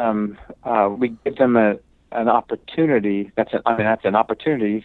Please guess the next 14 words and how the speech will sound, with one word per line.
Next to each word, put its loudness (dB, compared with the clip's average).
for, 0
um, -8
adding 4
another 4
treatment -2
that -2
will -4
help -2
improve, 2
um, -4
serious -2
conditions -10
like 0
glaucoma. -12